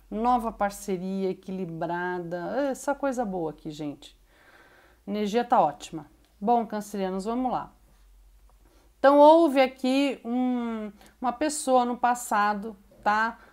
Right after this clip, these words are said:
Uma pessoa, pra muitos de vocês, uma pessoa que veio oferecendo sentimento, mas era uma pessoa muito imatura, muito inconsequente.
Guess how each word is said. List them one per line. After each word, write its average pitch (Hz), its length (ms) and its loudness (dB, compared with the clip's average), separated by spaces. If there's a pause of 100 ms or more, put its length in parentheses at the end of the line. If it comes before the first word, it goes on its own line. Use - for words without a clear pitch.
(100)
Uma 240 140 -2
pessoa, 254 480 0
pra 247 180 2
muitos 240 300 -4
de 220 100 -10
vocês, 226 280 -8
uma 233 140 -2
pessoa 240 380 -4
que 233 180 -12
veio 226 360 -2
oferecendo 220 400 -8
sentimento, 208 640 -8
mas 220 160 -6
era 254 120 0
uma 254 120 0
pessoa 254 320 -4
muito 262 280 -4
imatura, 247 840 -4
muito 226 280 -8
inconsequente. 202 1200 -6